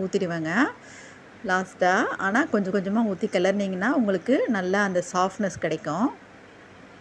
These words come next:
பாருங்க,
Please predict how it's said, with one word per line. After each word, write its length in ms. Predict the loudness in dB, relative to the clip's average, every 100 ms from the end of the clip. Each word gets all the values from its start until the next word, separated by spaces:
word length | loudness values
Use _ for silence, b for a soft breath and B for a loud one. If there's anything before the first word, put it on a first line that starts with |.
| -20 -20 -20 -20 -20 -20 -20 -20 -20 -20 -20 -20 -20 -20 -20 -20 -20 -20 -20 -20 -20 -20 -20 -20 -20 -20 -20 -20 -2
பாருங்க, 320 | 0 0 -2